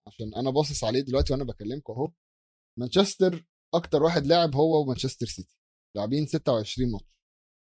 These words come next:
ليفربول آه، خمسة وعشرين بسبعة وخمسين نقطة، تشيلسي خمسة وعشرين بخمسين نقطة، ويست هام ستة وعشرين برضو زي مانشستر يونايتد باتنين وأربعين نقطة، وأرسنال وتوتنهام تلاتة وعشرين.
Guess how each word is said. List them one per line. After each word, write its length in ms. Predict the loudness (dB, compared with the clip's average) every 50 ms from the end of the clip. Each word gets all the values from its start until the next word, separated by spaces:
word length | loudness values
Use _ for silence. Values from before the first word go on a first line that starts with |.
| _ 2
ليفربول 680 | 4 6 6 6 4 4 2 0 -2 0 0 0 -2 -4 -8 _ _ _ _ _ _ -4
آه، 260 | -4 -2 -2 -4 -4
خمسة 380 | -2 -2 -2 0 2 2 0
وعشرين 560 | 0 0 -4 -6 -4 -2 -2 -2 -2 -4 -6 -6
بسبعة 360 | -6 -2 0 2 2 4 2
وخمسين 440 | 2 0 -2 -6 -4 -2 -2 0 0
نقطة، 400 | 0 -2 -2 2 2 2 2 2
تشيلسي 460 | 2 2 4 4 4 2 -2 -10 -8
خمسة 300 | -8 -8 -6 -4 -2 -2
وعشرين 380 | -2 -4 -6 -8 -8 -6 -6
بخمسين 640 | -6 -6 -4 -2 -2 -2 -2 0 2 4 4 4 4
نقطة، 440 | 4 2 0 0 2 0 0 0 _ _ _ _ _ _ _ _ _ _ _ _ _ 6
ويست 380 | 6 8 8 6 2 2 4
هام 300 | 6 6 6 4 2 0
ستة 320 | -2 -2 -2 2 4 4 6
وعشرين 560 | 6 4 2 0 0 4 6 6 8 8 8
برضو 320 | 8 8 8 6 6 4 4
زي 300 | 6 8 8 8 8 6
مانشستر 520 | 4 0 -4 -2 -2 -2 -2 -2 -4 -4
يونايتد 420 | -4 -4 -4 -6 -4 -4 -6 -4 -4
باتنين 360 | -6 -6 0 2 4 6 8
وأربعين 440 | 8 8 6 6 4 2 2 2 0
نقطة، 360 | 0 -2 0 0 -2 -2 -2 _ _ _ _ _ _ _ _ -2
وأرسنال 440 | 2 4 4 4 2 2 0 0 0
وتوتنهام 520 | -2 0 0 0 0 0 -2 -2 -2 -4 -4 -4
تلاتة 360 | 0 2 2 4 4 4 4
وعشرين. 420 | 4 2 0 -4 -6 -10 -14 _